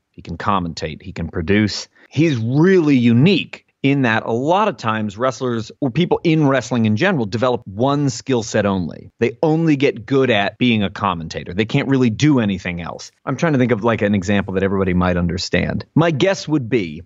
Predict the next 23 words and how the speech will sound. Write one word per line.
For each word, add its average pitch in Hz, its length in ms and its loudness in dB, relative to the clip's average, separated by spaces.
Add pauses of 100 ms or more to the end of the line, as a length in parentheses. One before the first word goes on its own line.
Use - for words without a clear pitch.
you 131 160 0
could 151 280 0
not 139 280 0
take 147 240 -2
Michael 117 380 0
Cole, 85 560 -4 (140)
hand 127 240 -2
him 170 120 0
a 147 60 2
set 117 180 -2
of 104 60 -4
trunks 117 320 -2
and 101 160 0
boots 120 240 0
and 98 100 -2
say, 95 200 -4 (100)
"Hey, 117 240 2
I 117 80 0
need 120 240 2
you 123 80 2
to 107 80 0
headline 104 540 -2
tonight. 90 420 -2